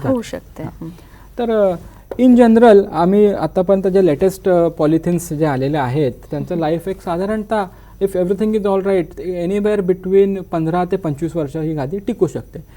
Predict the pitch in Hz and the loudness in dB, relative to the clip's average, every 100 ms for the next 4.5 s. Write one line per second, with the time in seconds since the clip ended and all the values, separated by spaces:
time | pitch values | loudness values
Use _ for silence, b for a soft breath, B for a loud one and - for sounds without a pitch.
0 | B 208 160 165 220 226 233 233 226 202 | B -4 -2 2 2 2 0 -2 -4 -4
1 | 233 196 156 214 202 127 104 101 - - | -2 -2 -2 -4 -4 -8 -8 -14 -20 -20
2 | - 220 208 196 B B 180 202 190 165 | -12 -10 -10 -12 B B -2 0 2 4
3 | 202 196 160 208 196 180 185 180 180 180 | 4 2 0 0 0 0 -4 -4 -4 -4
4 | 180 170 135 - 202 | -4 -4 -6 -8 -10